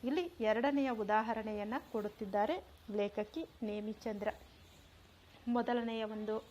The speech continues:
ಉದಾಹರಣೆಯಲ್ಲಿ ತನ್ನ ಪತಿಗೆ ಕಿಡ್ನಿ ಸ್ಟೋನ್ ಬಂದಾಗ ಅದನ್ನ ಯಾವ ರೀತಿ ಪರಿಹಾರ ಮಾಡಿಕೊಂಡರು, ಹಾಗೆಯೇ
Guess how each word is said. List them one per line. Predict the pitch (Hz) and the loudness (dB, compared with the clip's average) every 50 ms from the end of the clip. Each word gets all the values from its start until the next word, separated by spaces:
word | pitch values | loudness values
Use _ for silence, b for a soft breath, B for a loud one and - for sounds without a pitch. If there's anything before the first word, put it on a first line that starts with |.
| - B B B B B B - - | -20 B B B B B B -10 -4
ಉದಾಹರಣೆಯಲ್ಲಿ | 214 214 226 226 214 233 220 220 220 214 214 220 262 370 381 B B B B B - | 2 4 4 6 6 2 0 0 0 0 0 0 0 -2 -4 B B B B B 0
ತನ್ನ | 330 320 339 330 | 2 4 4 4
ಪತಿಗೆ | 311 - - 247 233 277 269 - 269 240 | 4 6 4 4 4 4 0 0 0 0
ಕಿಡ್ನಿ | 240 - 247 220 202 226 233 240 | 0 0 -4 -2 0 0 0 -2
ಸ್ಟೋನ್ | 233 - - 233 226 226 220 | -2 -2 -2 0 0 0 0
ಬಂದಾಗ | 214 214 208 208 208 208 214 214 294 311 - - | 0 0 0 0 0 0 0 0 -2 -4 -4 -4
ಅದನ್ನ | 247 233 226 277 277 294 | -4 0 2 2 2 4
ಯಾವ | 294 262 233 220 226 226 240 | 4 4 6 6 4 4 2
ರೀತಿ | 240 233 233 - 233 | 0 0 -2 -2 -6
ಪರಿಹಾರ | 240 - 214 214 214 190 226 214 220 208 208 | -2 -2 -2 -2 -2 -2 -2 0 2 0 0
ಮಾಡಿಕೊಂಡರು, | 214 208 202 202 220 214 - 202 196 202 214 240 330 392 B B B B B B B | 0 -2 -2 -2 -4 -4 -4 -4 -2 -2 -2 -2 -2 -6 B B B B B B B
ಹಾಗೆಯೇ | 226 220 226 220 254 311 403 - | 2 2 2 2 0 0 0 -2